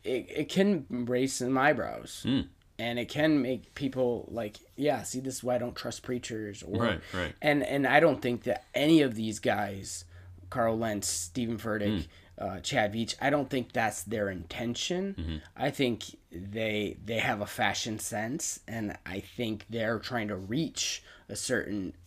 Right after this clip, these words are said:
Speaker 1: uh, demographic.
Speaker 2: Right.
Speaker 1: And that's kind of,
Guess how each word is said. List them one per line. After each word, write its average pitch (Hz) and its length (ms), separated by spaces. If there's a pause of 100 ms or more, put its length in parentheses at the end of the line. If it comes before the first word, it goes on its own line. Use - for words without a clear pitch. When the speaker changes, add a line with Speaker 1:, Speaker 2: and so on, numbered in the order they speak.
(180)
Speaker 1:
uh, 78 300 (100)
demographic. 104 920
Speaker 2:
Right. 76 140 (260)
Speaker 1:
And 107 480 (540)
that's 139 240
kind 202 240
of, 165 200